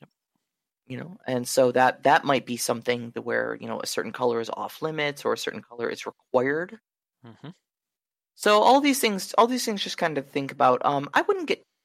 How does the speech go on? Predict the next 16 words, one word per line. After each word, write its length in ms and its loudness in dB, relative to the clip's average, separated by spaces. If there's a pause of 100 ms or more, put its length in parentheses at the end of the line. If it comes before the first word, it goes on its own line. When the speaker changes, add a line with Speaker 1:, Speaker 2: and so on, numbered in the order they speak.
(180)
Speaker 2:
too 320 -4
deep 300 -8
into 180 -2
things 520 -2
unless 360 -2
it's 240 -10
really 360 2
kind 200 -2
of 80 -4
a 60 -4
running 380 0
theme 300 -6
of 100 -12
your 120 -2
game 400 -2
that, 200 0